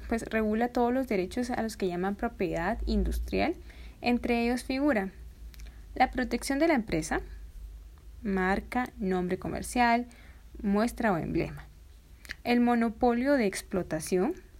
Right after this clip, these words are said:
que es la patente, de invención, mejoras, modelos, etcétera. Y el aviso comercial.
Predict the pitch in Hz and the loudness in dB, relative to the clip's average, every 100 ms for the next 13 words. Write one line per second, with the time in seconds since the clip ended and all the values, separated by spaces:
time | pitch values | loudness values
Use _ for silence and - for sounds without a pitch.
0 | - - 180 175 - - 190 185 185 185 | -16 -6 -4 -4 -6 -4 -2 -2 -2 -2
1 | 185 294 370 - - - 185 165 160 170 | -2 -4 -6 -12 -12 -2 0 0 -2 0
2 | 202 202 214 180 - 202 196 190 165 165 | 2 4 2 0 2 2 2 0 -2 0
3 | 190 202 202 165 - 190 196 285 - - | 0 0 -4 -8 -8 -6 -4 -4 -8 -16
4 | - - - - - 269 294 247 190 185 | -16 -16 -16 -14 -2 2 4 4 2 0
5 | 196 190 196 208 294 | -2 0 0 2 0